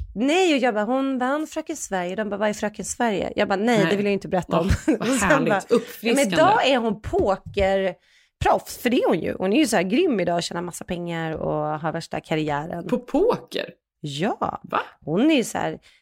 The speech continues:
Speaker 1: nej, vänta, är det poker eller?
Speaker 2: Är det poker eller är det Bingolotto? Hon har
Speaker 1: Nej,
Speaker 2: tur ibland.
Speaker 1: nej, hon tradar. Hon är ju dag. Jag började med Fröken Sverige och det förstod du inte, den liknelsen. Och sen kom jag in på att hon tradar.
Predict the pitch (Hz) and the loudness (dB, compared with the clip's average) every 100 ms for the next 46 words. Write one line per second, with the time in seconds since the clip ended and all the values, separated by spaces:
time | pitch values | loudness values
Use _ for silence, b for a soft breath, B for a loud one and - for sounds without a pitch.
0 | - 269 285 277 - 247 285 - 247 233 | -6 -2 0 -2 -2 -2 -4 -6 -8 -8
1 | - - 196 180 180 269 294 240 208 185 | -10 -8 -8 -6 0 2 2 2 4 4
2 | 175 147 202 175 143 175 190 - 127 175 | 4 2 2 2 2 2 0 -2 2 4
3 | 254 285 220 190 175 - 208 220 240 - | 4 6 4 4 2 0 0 0 -2 -2
4 | 233 254 269 - 262 285 240 294 233 180 | 0 2 2 0 4 6 6 4 4 2
5 | 175 254 311 311 226 170 320 247 175 190 | 4 4 6 6 2 2 4 6 4 2
6 | 175 226 185 247 262 285 285 233 202 - | 0 0 2 4 6 6 6 4 2 0
7 | 185 175 165 - 165 151 160 180 - - | 0 2 0 -2 0 2 4 2 0 -2
8 | 208 208 202 - 170 165 165 165 160 156 | 2 2 2 0 0 0 0 -2 -2 -2
9 | 160 160 165 156 160 170 - - - 202 | -2 -2 -4 -2 0 0 0 -2 2 0
10 | 196 - _ _ - 233 226 202 196 190 | 0 -6 _ _ -4 0 2 2 0 -4
11 | - 196 175 170 - 202 185 160 - | -4 -6 -4 -2 0 2 2 2 2